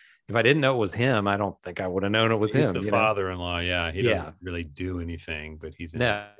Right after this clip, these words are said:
Speaker 2: it.
Speaker 1: he's not. He doesn't get to be Michael Ironside. I don't know <laughs> why you put him in to just be a grandpa, you know? Um, but so <sighs> I,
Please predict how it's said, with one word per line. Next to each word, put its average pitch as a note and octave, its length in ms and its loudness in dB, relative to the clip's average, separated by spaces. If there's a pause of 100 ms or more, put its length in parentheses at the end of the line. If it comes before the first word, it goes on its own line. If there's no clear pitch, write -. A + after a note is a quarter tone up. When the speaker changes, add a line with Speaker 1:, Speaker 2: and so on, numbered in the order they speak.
Speaker 2:
it. F#2 140 -4
Speaker 1:
he's A2+ 180 -2
not. C3 200 2
He A#2+ 100 2
doesn't C3 220 2
get B2+ 120 -2
to - 80 -8
be A#2 100 -2
Michael G#2+ 340 -4
Ironside. F#2+ 480 -2
I F#2+ 60 0
don't A#2+ 180 0
know C3 120 4
<laughs> - 80 -6
why D#3 100 2 (140)
you - 80 -4
put - 300 -4 (360)
him D#3+ 220 4
in D#3 240 4
to C3+ 80 2
just A#2+ 320 -2
be A#2+ 240 0
a A#2+ 180 -10
grandpa, G#2 680 0
you A2 200 -4
know? A2 260 -2 (640)
Um, G#2 420 0 (340)
but G#2+ 260 0 (300)
so E3+ 480 2 (240)
<sighs> - 1000 -20
I, B2 180 0